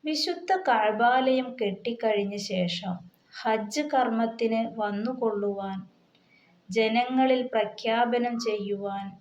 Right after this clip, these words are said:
ഇബ്രാഹിം നബിയോട് കൽപ്പിക്കുന്നത് മുതൽ ഈ സൂറത്തിലൂടെ പറയുന്നുണ്ട്. തുടർന്ന് ഹജ്ജ് കാര്യങ്ങളോടും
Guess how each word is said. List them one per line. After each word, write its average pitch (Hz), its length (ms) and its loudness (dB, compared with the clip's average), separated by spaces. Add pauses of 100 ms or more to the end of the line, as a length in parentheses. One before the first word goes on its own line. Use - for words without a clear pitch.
(120)
ഇബ്രാഹിം 202 840 -4
നബിയോട് 190 640 -4
കൽപ്പിക്കുന്നത് 185 920 -4
മുതൽ 180 380 -4 (640)
ഈ 185 100 0
സൂറത്തിലൂടെ 180 920 -4
പറയുന്നുണ്ട്. - 800 -8 (1080)
തുടർന്ന് 202 800 0 (140)
ഹജ്ജ് 185 380 2
കാര്യങ്ങളോടും 208 1040 0